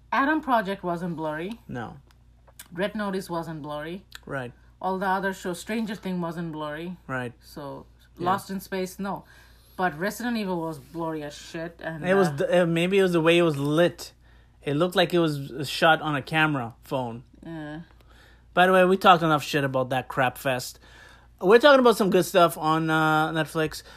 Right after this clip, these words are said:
Speaker 2: Uh, for instance, the, one of my favorite shows is Cobra Kai. The kids love Cobra Kai.
Speaker 1: We are waiting for the next season
Speaker 2: You
Speaker 1: to come
Speaker 2: don't
Speaker 1: up.
Speaker 2: watch Cobra Kai.
Speaker 1: I do watch it. I just don't watch it like,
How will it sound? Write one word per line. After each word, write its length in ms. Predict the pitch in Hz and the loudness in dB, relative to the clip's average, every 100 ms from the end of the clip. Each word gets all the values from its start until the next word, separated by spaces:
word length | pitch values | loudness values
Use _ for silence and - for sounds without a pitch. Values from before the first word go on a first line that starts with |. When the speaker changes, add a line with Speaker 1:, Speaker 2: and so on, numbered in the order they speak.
| - - _ _ - _ | -20 -20 _ _ -20 _
Speaker 2:
Uh, 440 | 190 175 175 170 170 - | 4 8 8 6 2 -2
for 160 | - | -4
instance, 380 | 196 180 190 175 - - | -2 -2 -4 -6 -12 -2
the, 300 | 170 165 160 | 4 4 4
one 120 | 170 | 2
of 40 | |
my 80 | 180 | 2
favorite 240 | 165 175 165 | 2 2 2
shows 280 | 165 160 156 | 2 0 0
is 220 | 156 135 | -6 -4
Cobra 280 | - 151 156 | -2 0 0
Kai. 240 | 160 160 | 2 2
The 100 | 151 | 2
kids 220 | 135 151 139 | -2 -4 -2
love 180 | 139 | -2
Cobra 260 | 139 139 135 | -2 -4 -4
Kai. 400 | 139 131 131 131 - _ - | -4 -4 -4 -6 -14 _ -10
Speaker 1:
We 100 | 175 | -8
are 60 | |
waiting 280 | 170 175 175 | -6 -6 -6
for 140 | 175 170 | -8 -10
the 160 | 170 | -10
next 240 | 165 170 - | -10 -12 -12
season 360 | 165 143 160 | -12 -10 -10
Speaker 2:
You 180 | 151 185 | -2 2
Speaker 1:
to 60 | 196 | 2
come 100 | 185 | 2
Speaker 2:
don't 80 | 170 | -2
Speaker 1:
up. 20 | |
Speaker 2:
watch 300 | 147 147 139 | 0 0 0
Cobra 260 | - 135 120 | -4 -4 -4
Kai. 200 | 120 117 | -8 -4
Speaker 1:
I 100 | 240 | -4
do 160 | 240 233 | -2 -4
watch 320 | 185 143 - | -2 -2 -4
it. 120 | 156 156 | -8 -6
I 120 | 165 | -6
just 580 | 165 175 - - - - - | -6 -10 -12 -18 -20 -16 -6
don't 260 | 185 170 | -4 -4
watch 320 | 170 160 165 | -4 -4 -4
it 140 | 175 165 | -10 -10
like, 280 | 151 151 | -10 -10